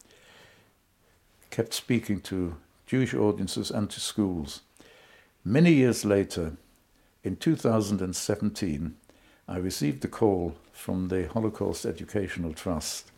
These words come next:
Um, that, that was of a, a long,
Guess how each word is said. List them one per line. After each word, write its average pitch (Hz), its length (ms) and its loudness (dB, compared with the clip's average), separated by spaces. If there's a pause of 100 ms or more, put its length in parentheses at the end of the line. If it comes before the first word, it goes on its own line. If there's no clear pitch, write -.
(840)
Um, 98 260 -4 (720)
that, 113 140 -6
that 110 200 -6
was 120 220 -2
of 110 100 0
a, 95 320 0 (960)
a 95 60 -4
long, 120 520 2